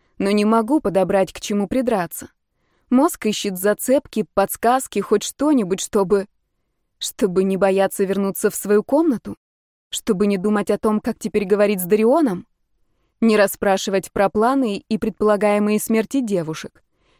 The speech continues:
не быть в состоянии предупредить о заговоре. Какую сторону выбрать? Я не хочу выбирать. Это не моя проблема, не моя, не». «Ты не можешь просто отказаться»,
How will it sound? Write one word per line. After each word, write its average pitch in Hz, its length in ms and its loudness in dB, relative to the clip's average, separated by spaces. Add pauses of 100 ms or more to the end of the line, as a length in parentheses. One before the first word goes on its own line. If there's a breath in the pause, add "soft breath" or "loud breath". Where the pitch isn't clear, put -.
не 214 180 2
быть 233 240 -2
в - 40 -14
состоянии 202 680 0
предупредить 202 580 -4
о 233 100 4
заговоре. 170 540 -2 (840)
Какую 220 480 -2
сторону 226 480 0
выбрать? 202 500 -4 (1080)
Я 202 240 2
не 208 120 0
хочу 294 380 0
выбирать. 185 520 -2 (360)
Это 226 240 2
не 226 160 4
моя 254 400 4
проблема, 202 680 0 (180)
не 240 180 4
моя, 233 600 2 (240)
не». 233 480 2 (680)
«Ты 185 200 0
не 185 180 2
можешь 214 460 0
просто 170 340 0
отказаться», 180 800 -2